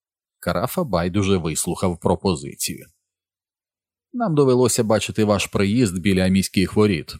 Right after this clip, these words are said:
додав Дісмос. «Сестра бачила, як його милість трималися за груди, як і сьогодні ввечері.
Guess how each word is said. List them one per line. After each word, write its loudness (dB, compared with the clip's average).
додав -2
Дісмос. -8
«Сестра 2
бачила, 2
як 2
його 4
милість 0
трималися 0
за -2
груди, 0
як 0
і 0
сьогодні 2
ввечері. -4